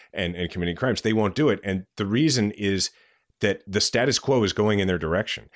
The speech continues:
It doesn't matter what you're arguing about. If you want people to change their perspective and, and go against the status quo, the direction things are going,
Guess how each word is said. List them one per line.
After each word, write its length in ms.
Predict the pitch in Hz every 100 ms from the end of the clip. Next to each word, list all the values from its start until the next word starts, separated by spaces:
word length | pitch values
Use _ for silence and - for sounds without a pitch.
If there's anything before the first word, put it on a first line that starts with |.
| -
It 80 | 101
doesn't 260 | 151 135 127
matter 240 | 127 104
what 300 | 95 110 127
you're 160 | 131 113
arguing 400 | 123 98 92 87
about. 340 | 104 92 -
If 200 | 98 87
you 200 | 98 156
want 380 | 139 147 147 -
people 500 | - 131 95 82 - - -
to 100 | 98
change 400 | - 113 113 110
their 120 | 101
perspective 720 | 92 - 123 123 110 82 78 _ - - _ _ -
and, 220 | 104 98 -
and 260 | 98 92 -
go 240 | 110 110
against 640 | 104 82 101 120 113 -
the 80 | 101
status 360 | - 113 104 92
quo, 220 | - 117
the 140 | 90
direction 440 | 82 92 101 - 95
things 240 | 101 90
are 60 | 92
going, 300 | 113 120